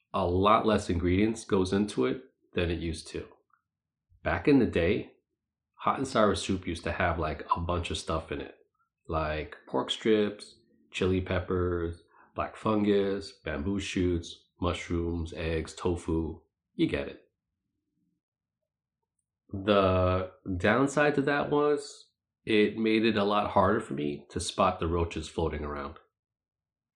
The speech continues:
I'm no Doctor Dolittle, but I think the white pepper used to knock them out, and they'd fall right into the soup.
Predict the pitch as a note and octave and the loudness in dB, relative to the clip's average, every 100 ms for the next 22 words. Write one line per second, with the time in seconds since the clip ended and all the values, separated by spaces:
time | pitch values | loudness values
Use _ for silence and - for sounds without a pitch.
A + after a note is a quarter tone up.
0 | _ _ _ _ _ _ _ - G2 A2 | _ _ _ _ _ _ _ -6 0 4
1 | A#2 A2+ G#2+ G2+ G2 G2 G2 E2+ F#2+ F#2+ | 4 6 6 4 4 4 2 4 4 4
2 | D#2 C#2+ C2+ - _ _ _ _ - F2 | 2 0 -8 -16 _ _ _ _ -4 0
3 | E2+ E2 E2 - B2+ B2+ - E2+ D#2+ E2 | 2 2 -2 0 0 0 -2 -2 0 0
4 | G2+ - A#2+ - C2+ - - _ G#2 G#2 | -2 -4 -4 0 2 0 -6 _ 0 0
5 | - E2+ E2+ E2+ E2 D#2+ - - _ _ | 0 0 0 0 -2 -2 -2 -8 _ _
6 | _ _ _ _ F2 F2 G#2 B2+ - G#2 | _ _ _ _ -2 4 4 4 2 2
7 | F2 F2 F2+ E2 E2+ E2 - E2 - | 2 2 0 -2 -6 -10 -8 -8 -8